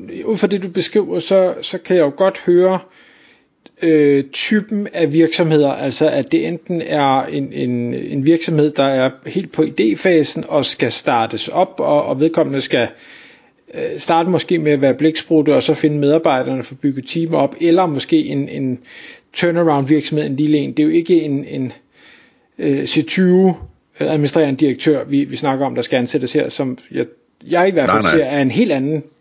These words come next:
Speaker 1: type person.
Speaker 2: Nej, slet ikke. Det, det, hvad hedder det, det er, øhm, det er en mindre virksomhed, man måske køber, eller, eller det er et koncept, øhm, altså en idé, eller et eller andet, man,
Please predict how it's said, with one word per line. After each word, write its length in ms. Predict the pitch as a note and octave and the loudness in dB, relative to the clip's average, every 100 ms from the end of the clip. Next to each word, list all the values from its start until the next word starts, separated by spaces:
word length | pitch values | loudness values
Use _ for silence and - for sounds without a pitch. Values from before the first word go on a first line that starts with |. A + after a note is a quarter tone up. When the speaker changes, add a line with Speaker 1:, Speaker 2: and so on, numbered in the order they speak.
| _ | _
Speaker 1:
type 340 | - E3+ C#3+ C3+ C3 | -4 -2 0 -2 -4
person. 300 | C#3 D3+ B2+ _ _ _ _ _ _ _ - _ | -4 -4 -6 _ _ _ _ _ _ _ -20 _
Speaker 2:
Nej, 140 | G2 F#2 | -2 0
slet 260 | F#2+ G#2+ | 2 2
ikke. 140 | F#2 - | 0 -4
Det, 200 | F#2+ D#2 | -6 -6
det, 120 | D2+ | -8
hvad 180 | C2 F2 | -8 -2
hedder 200 | E2+ D#2+ | -2 -2
det, 100 | D#2 | -2
det 160 | F2+ F2 | 0 2
er, 360 | D#2+ D#2 D2 | 4 4 2
øhm, 240 | D2 D2 D2+ - - - _ | 0 -6 -12 -18 -20 -20 _
det 180 | F#2+ F2 | 2 2
er 360 | D#2 D#2 E2 | 0 -4 -6
en 200 | A1+ E2+ | -8 -2
mindre 240 | G2 B2+ B2+ | 0 2 2
virksomhed, 360 | G#2+ G#2+ F#2 | 2 0 -4
man 180 | F2 E2+ | -2 -2
måske 260 | E2 D#2+ F#2+ | -4 -4 -2
køber, 380 | A2+ G#2 F#2+ D#2 | 2 2 2 2
eller, 600 | D2+ D2+ D#2+ D2+ D2 C2 - | 2 0 -2 -4 -6 -10 -10
eller 180 | E2 E2+ | -2 -2
det 100 | D#2+ | 0
er 40 | |
et 80 | D#2+ | -4
koncept, 540 | - D#2 - G2+ - D#2 | -4 -4 0 0 0 2
øhm, 880 | D#2+ E2 D#2+ D#2+ D#2+ D2+ D2+ D#2 - | 4 4 2 0 -2 -4 -8 -10 -10
altså 240 | - D#2+ D#2 | -4 -2 0
en 80 | D#2 | -2
idé, 160 | D2+ | 0
eller 320 | G2+ F#2+ D#2+ | 2 2 2
et 40 | D#2+ | 0
eller 160 | E2+ | 2
andet, 140 | E2 E2+ | 0 0
man, 340 | E2 D#2 D#2 | -4 -4 -8